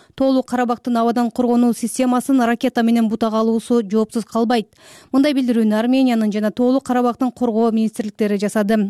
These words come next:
Алар Азербайжандын ракеталык соккусун чагым деп аташып, бирок андан кандайдыр бир чыгым болду деген маалыматтарды четке кагышты. Мунун алдында Азербайжандын коргоо министрлиги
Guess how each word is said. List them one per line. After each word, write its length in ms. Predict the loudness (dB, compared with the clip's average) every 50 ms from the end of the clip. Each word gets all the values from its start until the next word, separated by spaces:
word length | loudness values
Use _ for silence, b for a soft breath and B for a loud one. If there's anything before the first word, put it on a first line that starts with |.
| -4 -2
Алар 220 | 0 0 0 0
Азербайжандын 800 | 0 -2 0 0 0 0 0 0 0 0 0 2 2 2 2 0 b b b b b b b
ракеталык 540 | -4 -4 -2 -2 -2 0 2 0 0 0 -2
соккусун 480 | -4 -4 -4 _ -10 0 0 0 2
чагым 320 | 2 0 -2 0 2 2 2
деп 100 | 2 0
аташып, 400 | 0 -2 -4 -2 -2 -4 -2 0
бирок 260 | 0 0 0 0 -2
андан 280 | -2 0 2 0 -2
кандайдыр 560 | -2 -4 -2 0 0 2 0 0 0 0 0 2
бир 180 | 0 0 0
чыгым 380 | -2 _ -6 -2 0 0 0 2
болду 260 | 2 0 0 0 0
деген 280 | 0 0 0 0 0 0
маалыматтарды 720 | 0 0 0 -2 -4 -4 _ -4 -2 0 2 0 0 0 b b b b
четке 300 | _ -4 -4 0 0 0
кагышты. 540 | 2 2 0 0 -2 -4 -4 -2 -2 -2 -4 -6 _
Мунун 220 | 0 2 2 2 2
алдында 300 | 0 0 0 -2 -2 0
Азербайжандын 480 | 0 0 0 0 -2 -2 0 -2 -2
коргоо 260 | -4 -4 -4 -2 0
министрлиги 600 | 2 2 2 0 0 -2 -2 0 0 0 0 -2